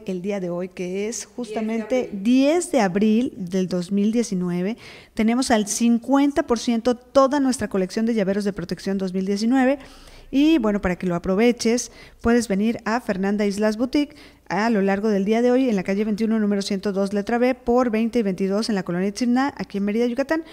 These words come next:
Speaker 1: que me están preguntando cuál es el precio.
Speaker 2: El precio, mm,
Speaker 1: Mira,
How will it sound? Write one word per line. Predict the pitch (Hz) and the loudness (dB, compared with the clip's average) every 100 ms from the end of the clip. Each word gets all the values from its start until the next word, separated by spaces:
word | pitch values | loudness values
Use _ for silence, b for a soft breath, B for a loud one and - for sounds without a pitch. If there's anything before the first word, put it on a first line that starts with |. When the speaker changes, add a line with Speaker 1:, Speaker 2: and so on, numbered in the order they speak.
| B B | B B
Speaker 1:
que | - | -4
me | 269 | -2
están | 285 | 0
preguntando | 320 359 320 320 311 330 | 0 0 0 0 0 0
cuál | 285 | 0
es | 277 | 0
el | 285 | -2
precio. | - 311 320 247 185 - _ _ - | 0 0 2 -2 -4 -10 _ _ -14
Speaker 2:
El | 208 202 196 | -12 -12 -14
precio, | 247 247 254 254 208 160 - - | -12 -12 -12 -14 -14 -14 -20 -20
mm, | - 175 165 160 151 147 143 | -20 -18 -18 -18 -18 -18 -8
Speaker 1:
Mira, | 196 208 170 | 0 0 0